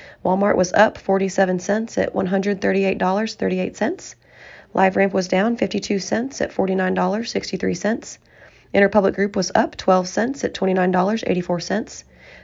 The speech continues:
NextEra Energy was down sixty-five cents at seventy-seven dollars twenty-eight cents. Natural gas was up eight cents at two dollars eighty-seven cents.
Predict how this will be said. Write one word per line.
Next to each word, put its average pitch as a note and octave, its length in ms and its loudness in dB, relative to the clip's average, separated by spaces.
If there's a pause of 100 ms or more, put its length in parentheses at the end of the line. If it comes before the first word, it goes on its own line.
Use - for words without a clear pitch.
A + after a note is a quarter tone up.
NextEra G3 440 4
Energy G3 340 0
was G#3 200 0
down G#3 280 0
sixty-five G3 520 0
cents B3 340 -6
at - 100 -6
seventy-seven F#3+ 520 0
dollars F#3+ 340 -2
twenty-eight F#3+ 400 -2
cents. B3 400 -4 (560)
Natural G3 300 0
gas F#3+ 260 0
was G3 220 -4
up C4+ 320 2
eight F#3+ 200 0
cents - 460 -4
at - 180 -2
two G3+ 160 0
dollars G3 420 0
eighty-seven F3+ 440 0
cents. A3 460 -6